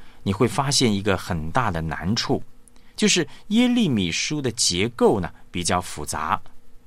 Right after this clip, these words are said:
我们在一开始导论的时候曾经介绍过，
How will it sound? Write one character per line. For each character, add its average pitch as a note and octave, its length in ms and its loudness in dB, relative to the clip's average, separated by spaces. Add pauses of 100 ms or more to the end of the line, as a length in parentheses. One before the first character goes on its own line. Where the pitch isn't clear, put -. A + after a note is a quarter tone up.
(400)
我 G#2+ 100 0
们 B2 120 2
在 B2+ 180 4
一 B2+ 140 0
开 D3 320 -2
始 F#2+ 200 0 (120)
导 F#2 200 4
论 E3+ 220 2
的 A#2 80 0
时 - 160 -4
候 G2+ 240 0 (160)
曾 G#2 220 -2
经 A#2 200 0
介 C3+ 220 2
绍 G2 220 4
过， F2+ 260 -2